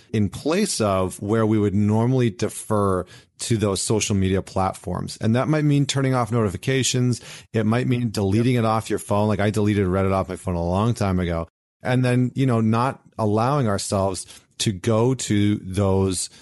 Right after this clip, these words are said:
Speaker 1: crutches, right? Whether it's drinking, whether it's social media, whatever it is, and replace it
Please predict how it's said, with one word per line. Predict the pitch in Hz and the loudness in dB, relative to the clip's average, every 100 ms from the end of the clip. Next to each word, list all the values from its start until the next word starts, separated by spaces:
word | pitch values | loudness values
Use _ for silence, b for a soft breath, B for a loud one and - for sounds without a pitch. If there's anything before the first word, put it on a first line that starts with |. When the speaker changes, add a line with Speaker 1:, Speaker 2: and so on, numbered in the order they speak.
| B B | B B
Speaker 1:
crutches, | - 156 - 101 - - | -4 -4 -2 -2 -2 -6
right? | 98 101 113 | -2 0 2
Whether | 117 104 | 2 2
it's | 92 - | 0 -2
drinking, | 117 117 117 107 101 | -2 0 2 2 2
whether | 95 90 | 2 2
it's | 87 | 0
social | - 90 92 | -4 -4 0
media, | 95 104 107 101 95 - 120 B | 0 0 -2 -10 -12 -12 -20 B
whatever | 110 135 165 123 | -4 -2 0 2
it | 110 | 2
is, | 113 104 92 - B B | 4 2 0 -6 B B
and | 113 110 | 0 2
replace | 104 - 170 208 - | 0 -2 -2 0 0
it | 117 101 92 | 0 0 0